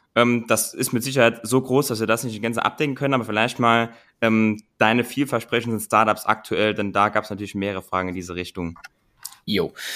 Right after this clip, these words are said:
Speaker 2: Äh, das ist auch, äh, vollkommen normal. Es ist auch immer auf Instagram so, dass das Erste, was ich immer so sehe, wenn ich Fragen, wenn ich eine Fragenbox, eine Q and A aufmache,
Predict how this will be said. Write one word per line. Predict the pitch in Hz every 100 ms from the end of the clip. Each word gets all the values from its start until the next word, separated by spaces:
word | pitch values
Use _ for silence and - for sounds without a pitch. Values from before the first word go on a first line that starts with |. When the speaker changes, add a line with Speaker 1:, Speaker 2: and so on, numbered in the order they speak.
| - - -
Speaker 2:
Äh, | 107 104
das | 110 -
ist | -
auch, | 123 123 -
äh, | 120 113
vollkommen | - 120 127 107
normal. | 101 107 120
Es | -
ist | 107
auch | 110
immer | 110 104
auf | -
Instagram | 123 127 117 113
so, | 110 107
dass | 101 -
das | 104 98 -
Erste, | - 107 120 - 117 110
was | -
ich | 110 -
immer | 113 104
so | 101
sehe, | 107 120 135 156 - - -
wenn | 107
ich | 104
Fragen, | - 113 127 107
wenn | 104
ich | 101
eine | 98
Fragenbox, | - 107 139 123 -
eine | 101
Q | - 117
and | 95
A | 143
aufmache, | 156 156 156 156 139